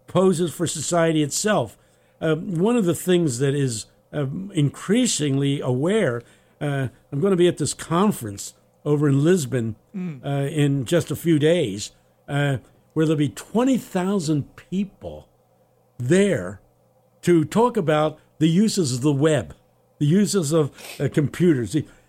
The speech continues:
Speaker 1: and I, I'm, I'm gonna be, I have a little talk to give. I,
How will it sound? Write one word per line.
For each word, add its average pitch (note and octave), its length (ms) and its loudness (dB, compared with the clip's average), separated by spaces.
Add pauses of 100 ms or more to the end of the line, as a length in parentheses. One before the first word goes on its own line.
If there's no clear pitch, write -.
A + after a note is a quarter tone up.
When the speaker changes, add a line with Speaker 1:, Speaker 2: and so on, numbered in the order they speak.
(260)
Speaker 1:
and E3+ 340 0 (340)
I, E3+ 280 2
I'm, D#3+ 500 0
I'm D3+ 260 0
gonna G#3 260 2
be, E3+ 380 -6
I F3 100 4
have F#3+ 220 4
a - 20 2
little E3 220 4
talk G#3 360 -2
to D3 80 -2
give. B2+ 260 -2
I, C#3+ 240 0